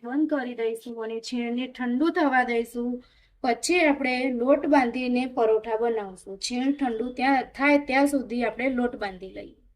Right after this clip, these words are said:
પરોઠા બનાવવા માટે આપણે લોટ બાંધી લઈશું. તેના માટે જે આપ-, ઘઉંનો લોટ લઈશું, ઝીણો જે રોટલી કરીએ છીએ તે લોટ ઝીણો લેવાનો.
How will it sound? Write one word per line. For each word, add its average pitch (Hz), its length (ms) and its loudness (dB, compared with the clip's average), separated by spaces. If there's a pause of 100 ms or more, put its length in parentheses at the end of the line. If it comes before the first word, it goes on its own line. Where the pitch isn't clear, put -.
(1300)
પરોઠા 285 420 0
બનાવવા 247 480 0
માટે 233 340 0
આપણે 226 280 0
લોટ 226 260 -2
બાંધી 220 360 0
લઈશું. 226 680 0 (220)
તેના 233 320 2
માટે 262 380 2
જે 240 220 2
આપ-, 226 280 0
ઘઉંનો 233 480 4
લોટ 269 260 4
લઈશું, 233 420 2
ઝીણો 226 380 4
જે 277 140 4
રોટલી 233 420 0
કરીએ 220 340 0
છીએ 226 320 -2
તે 254 240 -2
લોટ 233 280 0
ઝીણો 202 340 -4
લેવાનો. 196 500 -6